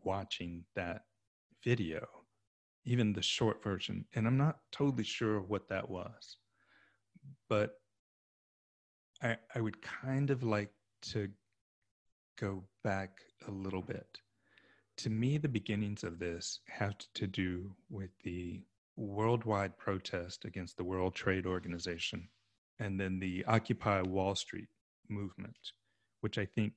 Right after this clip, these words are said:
created a bit of a radicalization, um,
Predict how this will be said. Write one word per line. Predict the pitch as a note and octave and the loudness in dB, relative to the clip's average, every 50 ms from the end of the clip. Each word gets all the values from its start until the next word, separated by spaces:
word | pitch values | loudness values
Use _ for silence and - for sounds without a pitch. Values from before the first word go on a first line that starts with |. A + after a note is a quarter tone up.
| _ - | _ -10
created | - - G#2+ G2+ G2 F#2+ F2+ | -2 0 0 2 2 0 -2
a | F2+ | -4
bit | F2 F#2 - A#2 A#2 A#2 | -4 0 4 4 6 6
of | A2+ - | 4 2
a | G2 | 2
radicalization, | F#2+ F#2+ F#2 F#2 F2+ - - - F#2 F2+ F2+ F2+ F#2 F#2+ F#2 F#2 F2 - - F#2 F2+ F2 F2 F2 F#2 _ _ _ _ _ _ _ _ _ - - | 4 4 4 4 2 -2 -6 -6 -4 -4 -2 0 2 4 4 4 4 2 2 2 2 0 -2 -4 -8 _ _ _ _ _ _ _ _ _ -8 -6
um, | F#2 F2 F2 F#2 F#2+ G2 | -6 -4 -4 -6 -6 -8